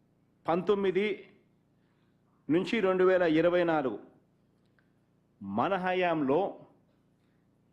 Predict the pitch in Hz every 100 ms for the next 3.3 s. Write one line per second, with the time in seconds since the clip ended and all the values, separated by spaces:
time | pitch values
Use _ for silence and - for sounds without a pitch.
0 | _ _ _ 113 117 170 220 - 156 127
1 | 120 175 - - - _ _ _ _ -
2 | 127 185 240 254 240 - 190 185 185 196
3 | 170 - 127